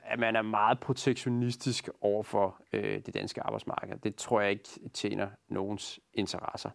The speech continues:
Og så som sagt, ja, ja, altså, der er masser af arbejdsløse i E U, men, men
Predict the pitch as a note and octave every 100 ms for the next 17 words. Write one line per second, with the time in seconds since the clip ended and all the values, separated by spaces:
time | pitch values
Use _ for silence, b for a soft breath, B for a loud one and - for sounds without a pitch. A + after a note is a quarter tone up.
0 | B B B B - A2 C#3 C3 B2 B2+
1 | - A2 C#3 B2+ A#2 A#2 - - G#2 -
2 | B2 B2 A2+ G2+ G2 - - G#2+ B2 A2+
3 | G#2+ B2 - F#2+ - - - G2 A2+ A2+
4 | A2 A2 b b b - A2 G2 _ _
5 | - A2 G2+ G2